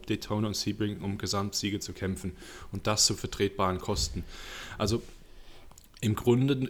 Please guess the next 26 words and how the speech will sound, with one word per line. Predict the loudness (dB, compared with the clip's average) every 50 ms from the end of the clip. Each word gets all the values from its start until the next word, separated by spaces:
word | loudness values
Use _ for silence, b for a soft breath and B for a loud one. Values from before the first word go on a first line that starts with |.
| 0 2
im | 2 2 4
Grunde | 6 6 8 8 8 6
genommen | 6 6 6 6 6 6 6 4 2 -2 b b b b b b b b -2
nehmen | 2 4 6 8 8 10 8
sie | 8 8 6 6
in | 6 4 2
Kauf, | 2 2 2 4 6 6 6 4 2
dass | 2 2 4 4 4 4 4 2 0 -2 -6 -12 -20 -20 -20 -20 -20 -20 -20 -20 -20 -20 -14 -12 -8 -4 0 2
beide, | 4 4 6 4 4 2 0 -8 -6 -4
also | -4 -4 -2 0
beide | 2 4 6 6 4 2 2
Hersteller | 0 2 2 2 4 4 4 4 6
nehmen | 6 6 6 4
in | 4
Kauf, | 4 4 2 2 4
dass | 2 2 2 2
die, | 2 2 4 4 4 2
äh, | 0 -2 -2
bei | 2 2 4 4
der | 4 4
Entwicklung | 2 2 4 4 2 4 2 0 2 2 0 -2 -4 b b b b b b b b b b b b b -8
gar, | -4 -2 -2 -2
gar | -2 -4 -6 0 2 4 4 6
keinen | 6 6 6 4
Freiraum | 4 2 2 4 4 4 6 4 4 4 4
haben. | 6 6 6 6